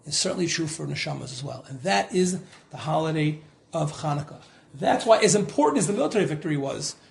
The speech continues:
but that doesn't encapsulate any. Again, the, I'll say it in this way, and I don't, I don't mean to, I don't mean chas v'shalom to denigrate either of them. The military victory of Hanukkah is not any more unique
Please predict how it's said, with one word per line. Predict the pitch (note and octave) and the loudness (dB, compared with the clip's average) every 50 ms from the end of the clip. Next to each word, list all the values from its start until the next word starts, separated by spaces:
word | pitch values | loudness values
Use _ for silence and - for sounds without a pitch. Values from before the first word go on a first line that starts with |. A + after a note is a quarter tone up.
| _ - | _ -14
but | - D3 D3+ | -8 -4 -2
that | B3 - - | 0 0 2
doesn't | C4 G#3 - G3 - - - - - | 0 0 0 -2 -4 -8 -10 -12 -10
encapsulate | F#3 - - - - - - F#2 - - - - - - - - - - - - - _ - | -10 -10 -10 -10 -10 -6 -6 -4 -4 -6 -10 -14 -14 -20 -20 -20 -20 -20 -20 -20 -16 _ 4
any. | - C#4 C#4+ C4 G3 - | 6 8 8 6 6 2
Again, | E3+ E3 - - - - - - - G3+ - - | -6 -10 -10 -12 -14 -16 -18 -12 -6 -4 -4 -2
the, | E3 - | 0 2
I'll | B3 C4 B3+ - - A3+ A3 G3 | 4 4 4 2 0 0 0 2
say | - B3 A3 | 2 2 2
it | G3 | 2
in | G3 | 2
this | F#3+ G3+ - | 2 0 0
way, | F3+ D3 - A#2+ B2+ | -2 -4 -4 -4 -6
and | C#3 | -4
I | C#3 C#3+ | -4 -4
don't, | D#3 D#3 D#3+ - | -4 -4 -4 -4
I | - D#3+ | -2 -2
don't | E3 F#3 | 0 0
mean | F#3 F3 | 0 2
to, | F3+ F3+ F3+ F3+ | 0 0 2 4
I | F3+ | 4
don't | F#3+ F#3+ | 4 2
mean | G#3 G#3 F#3 | 0 -2 -4
chas | - - F#3+ F3+ - | -2 0 0 0 0
v'shalom | E3 - F#3 D#3+ | -2 -2 -2 -2
to | E3 | 0
denigrate | D3+ D#3+ E3+ F3 D#3+ E3 D#3+ D#3 | 2 2 2 2 2 2 2 4
either | - C4+ A#3+ G#3 F3+ | 4 4 6 6 6
of | D3+ | 4
them. | C#3 A#2 G#2+ - - - - - - - - - | 4 -2 -6 -8 -14 -20 -20 -20 -20 -20 -14 -6
The | - G3 | 0 4
military | C#4 E4+ D4+ C#4+ C4+ B3+ | 6 6 8 8 6 6
victory | B3+ C#4 C4 B3 | 4 2 2 0
of | G#3+ - | -2 0
Hanukkah | - C4 C4+ C4 - - D#3+ C#3+ D3 D3+ - - - - _ _ _ _ _ _ _ _ - | 2 2 2 2 2 -2 -4 -6 -6 -8 -10 -14 -20 -20 _ _ _ _ _ _ _ _ -8
is | F#3 | -6
not | G3+ A#3 - | -4 0 2
any | B3+ A#3+ | 2 2
more | A3 A3+ A3 | 4 2 2
unique | F#3+ F#3+ G3 G#3 A#3+ B3 G#3 E3 D3 - - | 4 4 4 4 4 4 2 2 -2 -6 -16